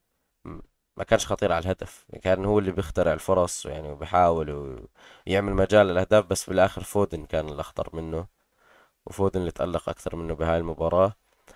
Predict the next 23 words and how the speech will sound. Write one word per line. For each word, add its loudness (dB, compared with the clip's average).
فبس 8
عادي، 2
هي -2
جات 2
حظ، 4
كان -2
أي -2
واحد -2
منهم -4
بختار 6
وما -8
زبطش -6
معي 2
بمحرز، -2
بس -6
الباقي 2
أموري -4
تمام. 2
مارتينيلي 0
ممتاز، 4
صلاح 4
يعني -2
عادي، 0